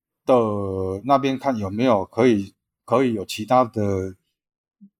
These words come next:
基证或是证据来佐证这样子。所以说我们在六月二号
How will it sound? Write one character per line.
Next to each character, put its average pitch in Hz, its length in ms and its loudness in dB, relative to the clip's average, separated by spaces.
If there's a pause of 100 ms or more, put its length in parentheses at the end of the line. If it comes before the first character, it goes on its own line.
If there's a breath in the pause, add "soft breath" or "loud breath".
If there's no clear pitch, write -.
(340)
基 143 200 0
证 135 220 2
或 135 120 4
是 131 120 -4
证 120 240 0
据 120 200 0
来 104 220 0 (140)
佐 95 200 -2
证 113 200 0
这 104 140 -2
样 101 160 2
子。 90 240 -16 (400)
所 202 180 0
以 180 40 0
说 208 220 4
我 120 360 0
们 120 320 -4
在 131 580 2 (440)
六 170 440 2
月 160 380 0
二 147 220 0
号 131 560 4